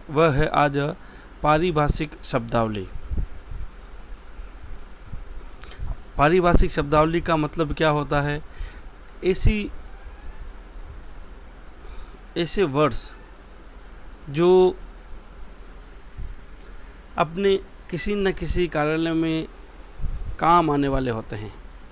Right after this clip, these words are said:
बड़े महत्वपूर्ण होते हैं और उनसे संबंधित अपनी परीक्षा में प्रश्न पूछे जाते हैं।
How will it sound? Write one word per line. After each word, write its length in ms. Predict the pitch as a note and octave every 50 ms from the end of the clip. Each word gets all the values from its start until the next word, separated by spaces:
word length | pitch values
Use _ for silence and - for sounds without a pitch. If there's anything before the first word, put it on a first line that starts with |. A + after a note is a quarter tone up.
| - - - - - - - - D#3+
बड़े 220 | D3 D#3 D#3 D#3+
महत्वपूर्ण 560 | D3 C#3+ C#3 - - - C#3+ C3 C#3+ C#3 C3+
होते 220 | B2+ A2 - - -
हैं 1300 | G2 G2+ G2+ - - - - - - - - - - - - - - - - - - - - - - -
और 500 | D3+ D#3 D#3+ D3+ D3 D3 D3+ D#3 - - - - - - - - - - - - - - - - - - - - - -
उनसे 360 | F#3 F#3+ G3 F#3+ - - G3
संबंधित 640 | - - - F3+ F#3 F#3+ F#3 F#3 F3 F#3+ F3+ - F#3+
अपनी 800 | F3+ F#3 - - - - - - - F3 D3 - - F3 F3+ F3
परीक्षा 420 | D3+ F3+ E3 E3+ E3 D3 - F3
में 160 | E3 E3+ E3 D3
प्रश्न 320 | - E3 D3+ - - E3 C#3+
पूछे 320 | C#3 D3 C3+ - - G#2+
जाते 280 | G2 - - - - -
हैं। 160 | - -